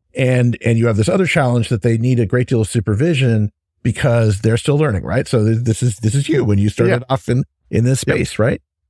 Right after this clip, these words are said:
Speaker 1: So the, the, the thing that helped you the most, right, was time that you got with me and other senior
Speaker 2: Mm-hmm.
Speaker 1: folks, helping you learn the ropes and figure out how to do the problem. And the thing that prevented you from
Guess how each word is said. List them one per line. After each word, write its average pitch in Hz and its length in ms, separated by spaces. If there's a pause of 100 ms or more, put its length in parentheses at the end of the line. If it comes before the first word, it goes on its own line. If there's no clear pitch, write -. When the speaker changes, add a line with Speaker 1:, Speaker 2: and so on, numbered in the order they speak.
Speaker 1:
So 143 460 (720)
the, 143 340 (100)
the, 127 460 (560)
the 123 100
thing 214 200
that 156 120
helped 160 380
you 147 260
the 127 140
most, 110 640 (220)
right, 110 320 (260)
was 120 440
time 139 340
that 135 80
you 123 100
got 113 240
with 110 160
me 113 380
and 98 120
other 110 200
senior 120 320
Speaker 2:
Mm-hmm. 101 180
Speaker 1:
folks, - 240 (240)
helping 127 360
you 123 240
learn 104 320
the 123 100
ropes 110 540
and 107 360
figure 107 220
out - 140
how 98 100
to 107 80
do 104 100
the 101 60
problem. 101 280 (300)
And 135 140
the 131 80
thing 185 220
that 156 220
prevented 135 580
you 131 260
from 113 600